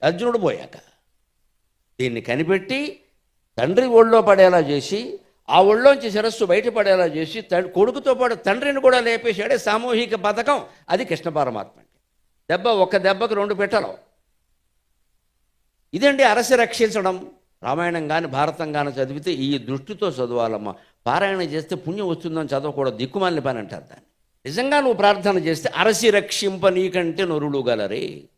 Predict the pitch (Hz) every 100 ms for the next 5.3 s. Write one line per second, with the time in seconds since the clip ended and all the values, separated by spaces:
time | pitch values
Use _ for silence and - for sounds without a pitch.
0 | _ _ - 120 202 214 175 143 147 151
1 | 135 117 - _ - 131 214 208 180 160
2 | 135 131 123 135 127 120 117 113 165 196
3 | 208 214 196 214 202 165 175 165 156 151
4 | 143 135 143 135 104 139 170 147 156 165
5 | 117 117 -